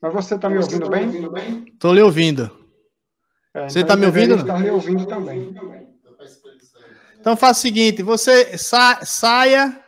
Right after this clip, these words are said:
Speaker 2: e volta.
Speaker 1: Sair e voltar?
Speaker 2: Isso.
Speaker 1: É isso? Beleza,
Speaker 2: Isso,
Speaker 1: então
Speaker 2: isso.
Speaker 1: instantinho, então.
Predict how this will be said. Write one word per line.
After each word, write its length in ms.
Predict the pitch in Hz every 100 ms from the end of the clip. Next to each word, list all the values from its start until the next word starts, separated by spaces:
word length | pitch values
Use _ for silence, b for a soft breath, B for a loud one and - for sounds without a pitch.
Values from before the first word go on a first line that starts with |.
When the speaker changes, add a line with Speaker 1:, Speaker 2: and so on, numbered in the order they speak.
| _
Speaker 2:
e 100 | 226
volta. 600 | 196 190 220 190 - 113 - _ _ _ _ _ _ _ _ _ _ _ _ _ _ _ _ _ _ _ _ _
Speaker 1:
Sair 400 | - - 151 185
e 40 | 190
voltar? 440 | 156 - 185 - 131 - - 185
Speaker 2:
Isso. 560 | 185 214 196 - - 107 _ _ _ _ -
Speaker 1:
É 120 | 170
isso? 280 | 208 - - - 190 - -
Beleza, 440 | 165 175 202 180
Speaker 2:
Isso, 80 | 175
Speaker 1:
então 120 | 190
Speaker 2:
isso. 160 | 156 190
Speaker 1:
instantinho, 560 | 196 - - 202 202
então. 320 | 190 - -